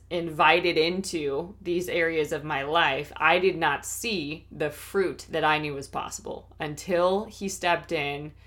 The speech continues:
that is what blew my mind. That is when I really started seeing acceleration and movement and a lot of breakthrough happen.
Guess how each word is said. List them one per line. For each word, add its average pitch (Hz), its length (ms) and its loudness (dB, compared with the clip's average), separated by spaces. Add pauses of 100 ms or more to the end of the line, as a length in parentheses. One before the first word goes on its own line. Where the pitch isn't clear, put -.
(200)
that 165 300 6
is 151 140 -8
what 151 200 0
blew 156 200 -4
my 135 180 -6
mind. - 420 -10
That 160 340 4
is 156 100 -6
when 160 120 -2
I 151 80 0
really 151 280 -2
started 151 400 0
seeing 151 280 -6
acceleration 151 760 -2
and 143 180 -8
movement 151 460 -4
and 165 80 -4
a 143 60 2
lot 143 200 2
of 131 120 -6
breakthrough 135 360 -6
happen. 127 440 -6